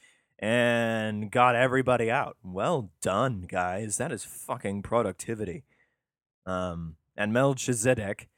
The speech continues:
king of Salem, brought forth bread and wine, and he was the priest of the Most High God. I'm assuming our God, but we, I don't know.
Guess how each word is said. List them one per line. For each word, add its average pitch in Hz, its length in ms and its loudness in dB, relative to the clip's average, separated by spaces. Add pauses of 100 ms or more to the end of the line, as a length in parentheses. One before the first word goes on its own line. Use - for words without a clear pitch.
(140)
king 139 240 0
of 120 120 0
Salem, 90 460 0 (380)
brought 131 240 6
forth 120 360 2
bread 135 220 4
and 135 140 -2
wine, 113 400 6
and 98 180 -2
he 127 220 0
was 113 280 0
the 113 180 0 (380)
priest 101 440 -4
of 87 180 -10
the 95 100 -10
Most 98 380 -4
High 92 260 -2
God. 85 440 -4 (1000)
I'm 98 140 -2
assuming 92 340 -2
our 107 160 2
God, 95 400 -10
but 165 160 -12 (400)
we, 92 200 -6
I 87 160 -4
don't 95 100 -4
know. 82 160 -8